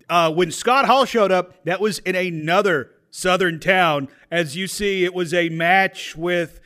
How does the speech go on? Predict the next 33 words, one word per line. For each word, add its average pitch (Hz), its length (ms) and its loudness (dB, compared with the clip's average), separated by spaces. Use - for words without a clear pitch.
I 165 120 -2
know 220 180 4
Colonel 220 640 0
Robert 180 420 4
Parker 185 420 0
was 156 200 -2
out 156 260 2
on 165 120 -4
the 151 120 -2
outside. 156 420 -2
I 170 80 -2
forget 175 360 -4
who 196 100 2
it 185 60 2
actually 175 360 0
was, 165 320 -4
but 156 160 -8
you 170 80 -10
see 175 320 -6
this 175 160 -4
giant 160 680 -2
dude 170 320 2
wearing 170 420 0
a 151 100 -4
Canadian 170 640 -2
tuxedo, 170 680 -2
A 160 140 0
K 175 140 -4
A 165 180 -2
denim 156 380 -4
head 147 260 -4
to 156 80 -12
toe, 151 420 -4